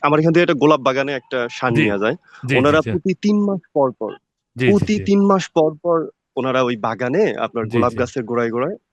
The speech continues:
Speaker 2: জি,
Speaker 1: আপনি
Speaker 2: জি, জি।
Speaker 1: এ-, এই কম্পোস্টটা দেয়, কম্পোস্টটা দেয় আরকি, ভার্মি কম্পোস্টটা দেয়। আমার
Speaker 2: আচ্ছা।
Speaker 1: কাছে মনে হয় একশো থেকে দেড়শো গ্রাম করে আপনি যদি রেগুলার তিন মাস পর পর যদি দিতে থাকেন,
Speaker 2: জি।
Speaker 1: আপনি খুবই ভালো রেজাল্ট পাবেন, খুবই
Speaker 2: আচ্ছা।
Speaker 1: ভালো রেজাল্ট
Speaker 2: হ্যাঁ।
Speaker 1: পাবেন।
Speaker 2: সোহেল ভাই, আমি আপনার সামনে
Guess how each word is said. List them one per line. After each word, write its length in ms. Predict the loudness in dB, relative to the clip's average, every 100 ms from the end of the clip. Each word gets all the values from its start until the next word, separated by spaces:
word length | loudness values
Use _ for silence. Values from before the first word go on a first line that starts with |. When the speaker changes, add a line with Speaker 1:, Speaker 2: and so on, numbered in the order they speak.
| _
Speaker 2:
জি, 120 | -4 -2
Speaker 1:
আপনি 100 | -2
Speaker 2:
জি, 120 | -4
জি। 120 | -4
Speaker 1:
এ-, 200 | -2 -2 -2
এই 160 | -4 -2
কম্পোস্টটা 500 | -4 -6 -8 -18 -18 -12
দেয়, 180 | -12 -4
কম্পোস্টটা 420 | -2 0 -2 -4 -6
দেয় 180 | -4 -8
আরকি, 220 | -10 -12
ভার্মি 260 | -6 -4 -2
কম্পোস্টটা 400 | -2 -2 -2 0
দেয়। 160 | -2 -4 -14 -4
আমার 180 | 0 2
Speaker 2:
আচ্ছা। 0 |
Speaker 1:
কাছে 160 | 2
মনে 180 | 2 0
হয় 200 | 0 -2 -2
একশো 260 | -8 -8 -12
থেকে 180 | -10 -6
দেড়শো 320 | -6 -2 0
গ্রাম 200 | 2 2
করে 160 | 4 2
আপনি 180 | 4 0
যদি 180 | 0 0
রেগুলার 380 | 0 2 2 2
তিন 160 | -2 -4
মাস 140 | -4
পর 160 | -2 -2
পর 120 | 0 -2
যদি 220 | -4 -4
দিতে 240 | -4 -2
থাকেন, 300 | -2 -4 -4 -6 _ _ -6
Speaker 2:
জি। 120 | -4
Speaker 1:
আপনি 160 | -2 -4 -8
খুবই 260 | 2 4 6
ভালো 200 | 6 4
রেজাল্ট 340 | 2 -2 -10 -14
পাবেন, 240 | -14 -14 -14
খুবই 220 | -2 2
Speaker 2:
আচ্ছা। 100 | 2
Speaker 1:
ভালো 180 | 2 -4
রেজাল্ট 320 | -6 -8 -12
Speaker 2:
হ্যাঁ। 240 | -8 -8 -8
Speaker 1:
পাবেন। 20 | -12 _ _ -4
Speaker 2:
সোহেল 220 | 0 2
ভাই, 160 | 2 2
আমি 180 | 2 0
আপনার 260 | 0 2 2
সামনে 240 | 0